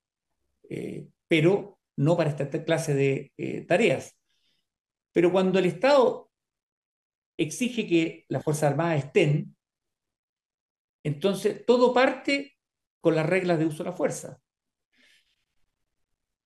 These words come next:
Los militares cuando se despliegan, en el caso del ejército, no son todos profesionales. Eh, hay una mezcla también con soldados no profesionales, que son los soldados con criptos,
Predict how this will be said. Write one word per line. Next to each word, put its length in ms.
Los 180
militares 480
cuando 220
se 140
despliegan, 680
en 120
el 120
caso 280
del 80
ejército, 720
no 160
son 320
todos 240
profesionales. 840
Eh, 160
hay 200
una 100
mezcla 300
también 320
con 120
soldados 520
no 180
profesionales, 500
que 60
son 180
los 140
soldados 400
con 140
criptos, 600